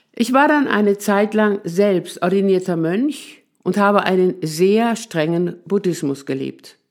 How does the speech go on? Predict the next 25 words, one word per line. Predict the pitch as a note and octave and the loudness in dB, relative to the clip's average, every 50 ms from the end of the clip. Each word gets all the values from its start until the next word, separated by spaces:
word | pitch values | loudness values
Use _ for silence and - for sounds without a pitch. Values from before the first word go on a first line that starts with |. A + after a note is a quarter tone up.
| _ _ _ _ _ _ _ _ _ _ _ _ _ _ _ _ _ _ _ _ _ _ _ _ - - _ _ _ | _ _ _ _ _ _ _ _ _ _ _ _ _ _ _ _ _ _ _ _ _ _ _ _ -20 -20 _ _ _
Die | - - - | -10 -6 -4
Essenz | - E3+ E3 - - B3 C4 D4 B3+ G#3 - - - - - _ | -4 -4 -4 -4 -2 -2 0 2 0 0 -2 -4 -8 -16 -18 _
von | _ - F3+ | _ -4 -2
den | F3+ F3+ F3 E3 | -2 -2 -2 -2
ganzen | F#3 G#3 B3+ C4+ C4 B3 B3 A#3+ | -2 -2 -2 -2 -2 -2 -4 -4
Schriften, | - - A3 G#3+ - - - - D3+ D3+ | -2 -2 -2 -2 -2 -4 -8 -6 -6 -4
die | D3 E3 C3+ | -2 -2 -2
ich | E3 | -2
studiert | - - G3 F3 D#3+ F#3+ G3 F#3+ F#3 F#3+ | -2 -4 -4 -2 0 0 0 0 0 -2
habe, | F#3 F3 F3+ E3+ F3 F3+ D#3+ D#3 | -2 -2 -2 -2 -2 -2 -2 -2
war, | D#3 D#3 D#3+ F3 G#3+ C4+ C#4 - - _ _ _ _ _ _ _ _ _ _ _ _ _ _ _ _ _ _ - - - - - | 0 0 0 0 0 -2 -4 -8 -14 _ _ _ _ _ _ _ _ _ _ _ _ _ _ _ _ _ _ -20 -20 -20 -8 -4
das | D#3+ E3+ E3 - - _ | -4 -4 -4 -6 -6 _
Ego | - F#3 F#3+ G3 F3 E3+ G#3 G#3+ G#3+ G#3+ G#3+ - _ _ _ - | 0 0 0 0 0 2 2 2 2 0 -2 -6 _ _ _ -4
zu | - G#3+ | -2 -2
vernichten. | G#3+ A#3+ A#3+ A3+ G#3 F#3 - - - - - A#2+ - - _ _ _ _ _ _ _ _ _ _ _ _ _ - - - - - | 0 2 2 2 2 2 0 -2 -8 -10 -10 -10 -10 -12 _ _ _ _ _ _ _ _ _ _ _ _ _ -20 -20 -16 -4 0
In | G3 G#3+ A3 | 0 0 0
vielen | G#3+ - - D4 D4+ D4+ D4+ B3+ G#3 F3+ F3+ | 0 -2 0 0 2 4 4 4 4 4 2
spirituellen | F3+ - A3 A3+ A#3 A3+ A3 - A3 G3+ G3 G3 G3 F#3+ | 0 0 0 2 2 2 2 2 2 4 4 4 4 4
Lehren | F#3+ F#3+ G3+ G3+ G3 G3+ G#3 G3+ G3+ - - - _ _ _ | 4 4 2 2 2 2 0 -2 -2 -6 -16 -20 _ _ _
wird | - F#3+ F#3 | -2 -2 0
das | F#3+ G3 F#3+ - - - | 0 -2 -2 -4 -2 0
auch | F3 F#3 G#3 A3+ A#3+ - - - _ | 2 2 2 2 0 -4 -8 -4 _
ausdrücklich | - D#3 E3+ G3+ G#3 G#3 - - A3 G#3+ G#3+ G#3+ G#3+ G#3 - | 2 2 2 2 0 -4 -4 -6 -4 -4 -2 -2 -2 -2 -4
so | D3+ D3+ D#3+ D#3 | -6 -6 -4 -4
gesagt. | E3+ G3 D#3+ D3+ C3+ C3 B2+ - - _ - - | -4 -4 -4 -4 -6 -8 -8 -14 -20 _ -20 -20